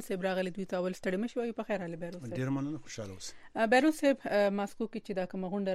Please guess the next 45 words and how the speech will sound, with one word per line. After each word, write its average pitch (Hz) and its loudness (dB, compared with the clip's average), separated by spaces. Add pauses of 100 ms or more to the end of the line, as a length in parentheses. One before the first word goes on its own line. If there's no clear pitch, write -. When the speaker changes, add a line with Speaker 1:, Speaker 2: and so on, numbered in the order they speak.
Speaker 1:
روان 185 -2
ده، 185 -4
نو 180 -4 (140)
د 180 -4
دې، 294 4 (200)
آه، 214 0
څه - -6
اهمیت 190 -4 (100)
دی؟ 185 -10 (2000)
Speaker 2:
اهمیت 190 4
یې 202 6
خو 160 4
<clears throat> 156 2
په 143 2
دې 151 6 (100)
حواله 139 4
ده 156 8
چې، 139 2 (1040)
آه، 117 -2 (140)
روس 160 2 (320)
بیخي 143 4
که 139 0
و-، 139 0
وکتل 147 2
شي 139 2
د 123 4
افغانستان 120 2
د 135 6
دې 123 4
چارو 131 4
نه، 127 2 (640)
کله 131 4
چې 123 -4
روسي 120 2
ځواکونه 131 4
وتلي 143 4
دي 127 4
د 117 2
سوویت 117 0
یونین 127 6
په 120 0
هغه 117 2
ورځ 113 -6
کې - -12
چې 117 -4